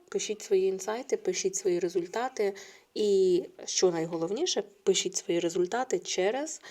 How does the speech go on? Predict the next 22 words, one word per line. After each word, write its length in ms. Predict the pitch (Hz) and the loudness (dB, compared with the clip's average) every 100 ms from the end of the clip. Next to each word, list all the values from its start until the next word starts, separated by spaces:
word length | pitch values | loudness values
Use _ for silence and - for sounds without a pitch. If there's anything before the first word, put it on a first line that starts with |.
| - - _ | -20 -20 _
рік. 320 | - 196 196 - - - - _ | 6 6 6 -10 -16 -18 -18 _
Які 340 | 190 202 202 185 | 4 4 6 2
результати 580 | 175 180 180 254 320 214 | 4 0 0 -2 2 0
після 300 | 208 - 180 | 0 -6 -4
цього 340 | - 175 170 | 0 0 -2
практикуму, 920 | - 220 - - 220 190 180 170 170 - _ _ - | -4 -4 -4 -4 -4 -4 -6 -6 -8 -14 _ _ -8
о, 300 | 214 185 180 | -2 -2 0
після 260 | 185 190 170 | -2 -2 -4
цих 320 | - 175 - | -2 -4 -6
вправ, 440 | - 185 214 262 269 - - - _ - | -6 -2 0 0 -4 -20 -20 -20 _ -8
м, 640 | 196 190 190 190 202 214 196 | -6 -6 -4 -4 -6 -6 0
після 320 | 190 196 185 | 2 2 2
усвідомлень 800 | 202 190 202 160 190 233 202 180 | 2 -2 -4 2 2 2 0 0
і 80 | 180 | 2
після 360 | 190 185 196 190 | 2 2 0 -4
змін, 440 | 170 196 285 359 - | 0 0 0 -8 -10
які 240 | 247 - 233 | -14 -6 0
ви 180 | 220 | 2
прийняли 680 | 214 226 226 214 208 208 214 - - - - | 0 0 0 0 -2 -2 -2 -8 -20 -20 -8
після 240 | - 226 | -2 0
цих 260 | 214 214 - | 2 0 0
усвідомлень. 680 | 214 - 196 208 202 196 | 0 0 2 2 2 0